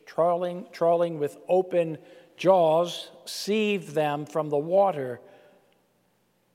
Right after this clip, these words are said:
Yes, very few of these crabs, very few of them are able to assume their final adult form.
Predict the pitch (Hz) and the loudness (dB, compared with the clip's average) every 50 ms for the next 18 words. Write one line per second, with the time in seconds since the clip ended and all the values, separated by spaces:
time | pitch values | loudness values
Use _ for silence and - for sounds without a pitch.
0 | _ _ _ _ _ _ _ _ _ _ _ _ _ _ _ _ 139 127 120 - | _ _ _ _ _ _ _ _ _ _ _ _ _ _ _ _ -8 -8 -6 -6
1 | - - 147 160 165 170 170 165 - - 175 170 147 135 131 131 135 - - 139 | -4 -2 0 0 0 -2 -4 -8 -8 -4 -2 -2 0 0 -2 -4 -8 -10 -10 -10
2 | 127 131 139 131 127 127 - - - 156 143 135 127 117 110 113 123 143 170 180 | -6 -4 -4 -4 -4 -6 -10 -8 -6 -4 -4 -4 -4 -6 -8 -6 -2 0 0 0
3 | 190 196 202 196 - - - - 196 190 175 151 143 - - 143 135 127 123 120 | -2 -4 -8 -10 -12 -16 -14 -10 -6 -4 -4 -4 -6 -6 -6 -4 -4 -4 -4 -8
4 | - - - 123 120 117 120 120 127 127 - - - - - - 131 131 135 143 | -12 -14 -8 -6 -6 -6 -6 -6 -8 -10 -14 -18 -20 -20 -12 -8 -6 -6 -4 -2
5 | 143 147 147 156 156 147 151 - 143 131 123 - - - 160 151 151 151 151 151 | -2 -2 -2 -2 -4 -6 -6 -6 -10 -10 -10 -10 -12 -8 -8 -6 -6 -6 -8 -10
6 | 135 123 117 - - 147 139 143 147 143 143 147 147 147 143 131 113 110 127 127 | -10 -10 -10 -10 -10 -10 -10 -10 -8 -8 -8 -10 -10 -10 -12 -12 -10 -6 -6 -4
7 | 127 123 127 - - - _ _ _ _ _ - 143 135 127 113 107 104 | -4 -6 -8 -12 -20 -20 _ _ _ _ _ -6 -4 -2 -2 -2 -4 -10